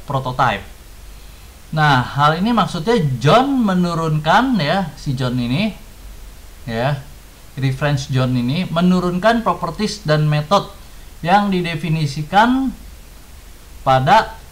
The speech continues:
person dot prototype ya,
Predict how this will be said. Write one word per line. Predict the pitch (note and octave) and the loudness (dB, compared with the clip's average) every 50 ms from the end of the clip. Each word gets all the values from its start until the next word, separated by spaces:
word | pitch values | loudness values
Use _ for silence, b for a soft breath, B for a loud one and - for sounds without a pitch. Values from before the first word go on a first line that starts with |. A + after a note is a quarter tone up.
| - - - - - - - - - - - - - - - - - | -20 -20 -20 -18 -18 -18 -18 -16 -16 -16 -18 -18 -18 -20 -20 -6 -2
person | F#3+ F3+ E3 D3 - A3+ A#3 A#3 G#3+ | 0 0 0 0 0 0 2 2 2
dot | F#3 F#3 F3+ - - | 2 0 -2 -4 -6
prototype | F3 F3 F3+ G#3 G#3+ A#3 A3 G3 F3+ - - - - | -6 -4 -4 -2 0 2 2 2 2 0 -6 -10 -6
ya, | B2+ B2+ C3 D3 C3+ | -4 -2 -2 -2 -2